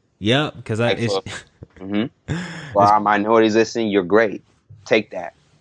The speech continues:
Speaker 1: Take that, man. So, hey, man, I tell you, it's been, it's been a phenomenal, phenomenal interview, man. Sharing your story, sharing a lot of stuff, man. We talked about a lot of great things, man. So,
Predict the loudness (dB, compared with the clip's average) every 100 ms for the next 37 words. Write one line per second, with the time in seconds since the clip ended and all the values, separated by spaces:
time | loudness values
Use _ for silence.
0 | _ -20 -20 -14 -6 -2 -2 -2 -4 -4
1 | -4 -6 -6 -4 -2 -2 -4 0 2 2
2 | -4 -12 -16 -16 -16 -2 2 2 2 0
3 | 0 -2 0 0 -2 -4 0 0 0 -2
4 | -6 -4 -4 -2 -4 -6 -8 -2 2 4
5 | 2 -2 -6 -6 -4 0 0 -2 -6 -6
6 | -4 -4 -4 -4 -2 -2 -2 -2 -2 0
7 | -2 -4 -4 -2 0 -2 -2 -2 -2 -2
8 | -6 _ -14 -4 2 4 4 2 -2 -4
9 | -4 -2 -2 -2 0 0 0 0 0 0
10 | 0 -2 -2 -2 -2 -2 -2 -2 -2 -2
11 | -4 -6